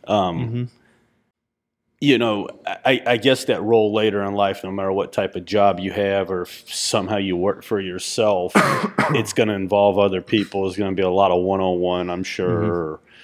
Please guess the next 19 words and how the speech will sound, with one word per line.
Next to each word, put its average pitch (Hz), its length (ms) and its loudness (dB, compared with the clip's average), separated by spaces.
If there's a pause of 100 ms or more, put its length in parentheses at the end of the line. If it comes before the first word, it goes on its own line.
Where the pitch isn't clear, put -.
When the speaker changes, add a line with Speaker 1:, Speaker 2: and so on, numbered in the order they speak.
(140)
Speaker 1:
whatever 101 400 2
that 95 200 -4
may 95 180 -4
look 95 260 -4
like. 92 280 -2
And 82 160 -8 (400)
her 139 280 2
and 123 100 0
I 127 180 2
chose 104 540 -4
a 104 80 -4
wild 101 460 0
path 101 340 -4
when 82 120 -8
it - 120 -16
comes 95 340 -6
to, 92 440 -4
Speaker 2:
<laughs> - 0 -
Speaker 1:
um, 87 320 -2